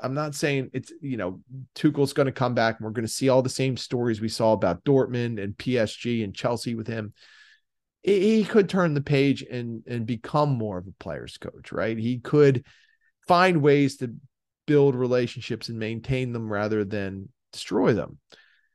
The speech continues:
There's never a doubt about his tactics. There's never a doubt about what he knows about the game or how he can manage a game. It's how he can manage a team.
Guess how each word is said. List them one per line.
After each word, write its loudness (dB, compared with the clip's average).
There's 4
never 0
a 0
doubt 2
about 0
his -6
tactics. -6
There's -8
never -2
a -4
doubt -2
about 0
what -4
he -6
knows -4
about -2
the -14
game -10
or -4
how 4
he 2
can -6
manage -2
a -2
game. -2
It's -6
how 4
he 2
can 0
manage -2
a -6
team. -18